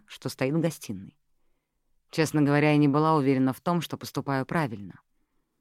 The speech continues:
Но, тем не менее, я отомкнула бюро, извлекла из него стопку нот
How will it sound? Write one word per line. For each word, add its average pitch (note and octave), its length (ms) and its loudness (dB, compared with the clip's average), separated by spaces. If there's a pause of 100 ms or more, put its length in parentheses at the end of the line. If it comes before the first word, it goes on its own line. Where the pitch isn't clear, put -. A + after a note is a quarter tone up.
(200)
Но, D#3+ 320 2
тем D3 280 4
не C#3+ 100 6
менее, F3 420 4
я C3+ 400 -2
отомкнула C3 680 -2
бюро, B2 360 -6 (760)
извлекла D3+ 580 2
из B2 120 0
него B2 240 0
стопку - 420 -6
нот F#3+ 320 -4